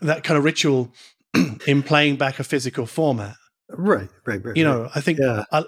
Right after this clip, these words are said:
Speaker 1: I love that.
Speaker 2: Yeah, what I find surprising, and I, I still do, it, it's nearly every day I'm surprised by this, but a new rele-, like, today, for example, Julian Baker had a new record that came out today.
Speaker 1: Mm-hmm.
Speaker 2: And if you don't kn-, you know, Julian Baker,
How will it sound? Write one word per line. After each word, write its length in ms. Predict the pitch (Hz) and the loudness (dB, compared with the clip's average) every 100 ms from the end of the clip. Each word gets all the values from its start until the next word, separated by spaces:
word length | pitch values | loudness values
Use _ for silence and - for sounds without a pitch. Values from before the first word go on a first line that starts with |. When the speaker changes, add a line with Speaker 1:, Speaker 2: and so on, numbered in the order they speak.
| - - | -6 -2
Speaker 1:
I 100 | 160 | 2
love 180 | 196 165 | 2 0
that. 260 | 113 107 208 | -4 -2 2
Speaker 2:
Yeah, 100 | 226 | 4
what 180 | 220 | 4
I 120 | 233 240 | 2 0
find 300 | 240 233 165 | 0 0 0
surprising, 840 | 131 - 165 190 185 131 117 107 _ _ - _ _ - | -6 -4 0 4 4 2 0 -2 _ _ -20 _ _ 2
and 120 | 190 | 4
I, 260 | 180 165 160 | 4 2 0
I 20 | |
still 380 | - - 214 185 | 0 2 2 0
do, 200 | - 139 | -2 -2
it, 180 | 143 127 - - - - - - | -2 -4 -14 -20 -20 -18 -20 -12
it's 260 | 123 - 143 | -10 -6 0
nearly 380 | 165 170 156 160 | 2 4 6 4
every 260 | 143 127 | 4 2
day 680 | 107 95 - 131 147 104 101 - - _ _ _ | 0 -4 2 4 4 2 -4 -14 -20 _ _ _
I'm 160 | 147 139 | -2 0
surprised 540 | - - 170 170 160 | 0 2 4 4 2
by 100 | 139 | 0
this, 260 | 120 127 - | 0 0 -2
but 260 | - 127 - _ | -2 -2 -4 _
a 100 | 151 | -4
new 380 | 156 180 202 214 | 0 4 4 6
rele-, 300 | 185 170 165 | 6 4 4
like, 420 | 170 139 156 147 | 2 0 -4 -6
today, 380 | - 160 143 104 | 0 4 4 2
for 160 | - 123 | -4 -4
example, 400 | - 120 107 104 | 0 0 0 -2
Julian 420 | 95 175 175 151 | 2 4 6 6
Baker 320 | 139 131 110 | 4 4 2
had 160 | 117 110 | 2 2
a 40 | |
new 200 | 107 113 | 2 2
record 360 | 110 110 104 107 | 2 0 -2 -6
that 140 | 117 | -2
came 220 | - 120 | 0 2
out 160 | 113 120 | 2 0
today. 320 | - 107 104 - - - - | -2 -6 -8 -18 -20 -6 0
Speaker 1:
Mm-hmm. 180 | 135 135 | 4 6
Speaker 2:
And 80 | 123 | 6
if 180 | 113 | 4
you 60 | 127 | 2
don't 180 | 127 110 | 2 2
kn-, 140 | 135 | 0
you 120 | 143 131 | 2 2
know, 60 | |
Julian 380 | 98 156 143 117 | 4 4 6 4
Baker, 520 | 143 131 127 113 107 | 2 2 2 0 -4